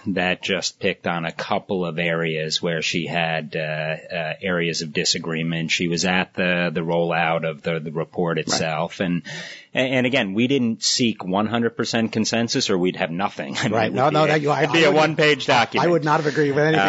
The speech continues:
Speaker 1: Um,
Speaker 2: here. <laughs>
Speaker 1: but at the end of the day, what we wanted to do is get some of those very fundamental principles. And, and, and I think we achieved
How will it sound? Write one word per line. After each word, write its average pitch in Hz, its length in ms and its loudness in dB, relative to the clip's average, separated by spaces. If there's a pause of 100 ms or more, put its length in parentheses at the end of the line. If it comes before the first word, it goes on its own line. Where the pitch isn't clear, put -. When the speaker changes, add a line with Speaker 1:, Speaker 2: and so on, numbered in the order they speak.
(540)
Speaker 1:
Um, - 80 0
Speaker 2:
here. - 100 -4
<laughs> - 0 -
Speaker 1:
but 110 200 4
at 110 120 0
the 120 160 2
end 123 180 4
of 113 80 2
the 113 80 2
day, 104 460 4
what 92 320 0
we 101 140 2
wanted 104 460 2
to 104 80 -4
do 87 320 0
is 85 180 -2
get 98 240 0
some 98 240 0
of 95 80 2
those 87 240 2
very 104 480 2
fundamental 92 720 0
principles. - 800 -4
And, 95 260 0
and, 95 400 0
and 104 220 0
I 98 120 2
think - 640 -2 (240)
we 110 220 2
achieved 101 640 0